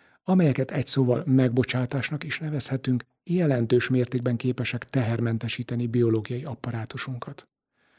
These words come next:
A hétköznapi tapasztalataim ezt maximálisan alátámasztják.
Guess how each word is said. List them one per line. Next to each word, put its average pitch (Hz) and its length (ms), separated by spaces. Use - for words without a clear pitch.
A 139 100
hétköznapi 165 600
tapasztalataim 131 760
ezt 170 300
maximálisan 117 800
alátámasztják. 113 1040